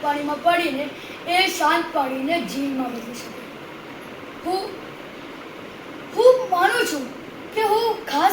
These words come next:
નથી, પણ હું ખાલી પણ નથી. હું આ સમાજના મોલ્ડથી પણ બનેલો નથી, તો ફૂટેલો છું. હા, ફૂટેલો. એક ક્રેક. પણ યાદ રાખજો,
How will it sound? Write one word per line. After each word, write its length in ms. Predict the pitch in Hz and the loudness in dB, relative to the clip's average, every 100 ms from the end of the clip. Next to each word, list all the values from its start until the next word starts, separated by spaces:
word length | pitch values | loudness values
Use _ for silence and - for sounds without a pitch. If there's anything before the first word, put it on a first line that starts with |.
| 392 | 4
નથી, 400 | 370 453 349 - - - - - | 2 4 2 -2 -10 -14 -12 6
પણ 160 | 359 381 - - - - | 8 8 0 -10 -12 -6
હું 220 | 392 - | -4 0
ખાલી 240 | 294 302 381 | 2 4 4
પણ 180 | 359 | 2
નથી. 360 | 294 269 - - - - - - - - - - | 2 -2 -8 -12 -14 -14 -14 -14 -14 -14 -14 -2
હું 220 | 359 370 359 - - - | 0 0 -2 -10 -12 6
આ 100 | 440 | 8
સમાજના 640 | 427 349 311 370 339 392 | 8 2 4 2 4 4
મોલ્ડથી 500 | 302 277 339 330 330 | 4 2 2 0 0
પણ 240 | 349 359 320 | 2 2 2
બનેલો 400 | 269 294 311 311 | -2 0 0 0
નથી, 360 | 302 - 349 - - - - - - | -2 -4 -4 -6 -10 -14 -14 -10 4
તો 200 | 359 - - - | 4 4 0 -8
ફૂટેલો 400 | 294 254 381 330 | -4 6 6 6
છું. 220 | 262 311 269 - - - - 285 | 2 -4 -8 -12 -16 -16 -6 6
હા, 280 | 285 240 - - 320 | 6 6 -4 -8 -4
ફૂટેલો. 360 | 254 294 262 247 - - - - | 0 0 -2 -4 -12 -14 -8 0
એક 220 | 392 - | 0 0
ક્રેક. 540 | 302 285 269 247 - - - - - - - - 330 | 2 4 2 -2 -10 -12 -14 -14 -14 -14 -14 -4 0
પણ 200 | 320 302 | 2 6
યાદ 320 | 330 381 381 | 8 8 8
રાખજો, 480 | 349 285 208 269 | 4 4 -2 -4